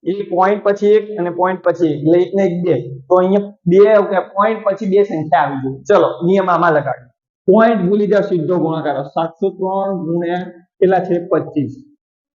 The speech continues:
બરાબર? સાતસો ત્રણ ગુણ્યા પચીસ. બરાબર? ચાલો, ઝીરો.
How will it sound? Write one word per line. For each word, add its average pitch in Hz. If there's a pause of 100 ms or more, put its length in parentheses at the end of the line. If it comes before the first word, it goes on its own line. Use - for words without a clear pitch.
(760)
બરાબર? 165
સાતસો 156
ત્રણ 180
ગુણ્યા 160
પચીસ. 151
બરાબર? 175
ચાલો, 139
ઝીરો. 180